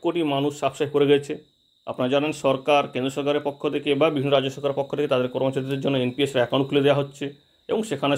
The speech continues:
সরকারও কন্ট্রিবিউট করে, কর্মচারীও কন্ট্রিবিউট করে এবং এমনিতেই সাধারণ নাগরিক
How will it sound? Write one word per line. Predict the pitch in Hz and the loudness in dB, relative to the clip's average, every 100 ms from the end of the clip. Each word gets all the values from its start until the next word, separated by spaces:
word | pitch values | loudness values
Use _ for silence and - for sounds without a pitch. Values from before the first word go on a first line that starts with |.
| 143 | 0
সরকারও | - 135 147 | 2 4 4
কন্ট্রিবিউট | 147 139 147 147 147 | 2 2 0 0 0
করে, | 147 156 - _ _ 120 | 2 0 -4 _ _ -4
কর্মচারীও | 123 131 135 143 | -2 0 0 2
কন্ট্রিবিউট | 139 139 147 143 | 0 2 0 2
করে | 143 143 | 0 2
এবং | 151 208 208 - _ _ - - _ _ _ _ _ - | 2 2 -2 -16 _ _ -20 -20 _ _ _ _ _ 0
এমনিতেই | 131 160 196 190 | 4 4 2 0
সাধারণ | 123 135 143 | 2 2 2
নাগরিক | 143 139 | 2 2